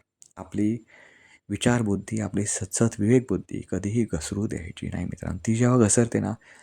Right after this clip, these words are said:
तेव्हा इतर गोष्टी सगळ्या तुमच्या ज्या वाईट गोष्टी आहेत, त्या तुमच्या अवतीभोवती जमतात आणि तुम्हाला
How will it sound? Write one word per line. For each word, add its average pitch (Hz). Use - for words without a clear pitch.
तेव्हा 117
इतर 104
गोष्टी 104
सगळ्या 104
तुमच्या 104
ज्या 101
वाईट 107
गोष्टी 101
आहेत, 92
त्या -
तुमच्या 95
अवतीभोवती 92
जमतात -
आणि 92
तुम्हाला 92